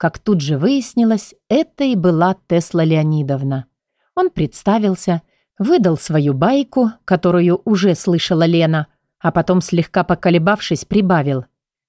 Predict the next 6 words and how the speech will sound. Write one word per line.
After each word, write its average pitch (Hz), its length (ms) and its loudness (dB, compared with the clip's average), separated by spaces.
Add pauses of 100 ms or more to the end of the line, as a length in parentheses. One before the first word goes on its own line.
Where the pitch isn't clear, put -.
(120)
«Меня 147 280 0
в 143 60 0
основном 170 580 2
интересуют 151 580 0
городские 156 540 0
достопримечательности. 151 1400 -2